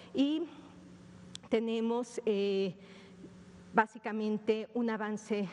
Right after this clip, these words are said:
muy bueno en términos de la primera fase de acuerdo a la política de vacunación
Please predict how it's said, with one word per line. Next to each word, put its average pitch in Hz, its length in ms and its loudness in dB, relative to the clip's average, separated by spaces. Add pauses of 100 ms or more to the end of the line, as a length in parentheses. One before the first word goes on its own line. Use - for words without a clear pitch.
(120)
muy 285 220 4
bueno 220 380 2
en 226 120 2
términos 202 640 0
de 214 300 4 (420)
la 208 380 2 (140)
primera 208 400 2
fase 240 480 -4
de 185 100 2
acuerdo 202 380 -2
a 190 60 0
la 190 100 -2
política 196 760 -2 (120)
de 220 320 2
vacunación 208 1160 0